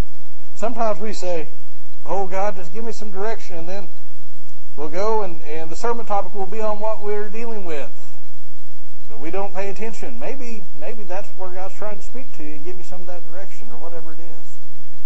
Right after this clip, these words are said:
And you also notice something else out of verse five. When he opened the book and the sight of all the people, what did they do? The people stood up.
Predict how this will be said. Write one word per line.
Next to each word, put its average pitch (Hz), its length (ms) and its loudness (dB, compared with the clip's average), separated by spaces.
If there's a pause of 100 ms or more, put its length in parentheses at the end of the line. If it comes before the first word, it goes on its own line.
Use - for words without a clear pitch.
(100)
And 180 100 0
you 208 60 0
also 247 260 0
notice 226 220 0
something 208 280 0
else 214 240 0
out 170 100 0
of 170 80 0
verse 170 240 0
five. 175 420 0 (1300)
When 160 100 0
he 156 120 0
opened 185 280 0
the 202 60 0
book 214 240 0
and 190 100 0
the 170 60 0
sight 190 200 0
of 156 100 0
all 175 160 0
the 196 120 0
people, 208 280 0
what 180 200 0
did 160 140 0
they 160 100 0
do? 143 80 0 (1700)
The - 60 0
people - 260 0
stood - 320 0
up. - 180 0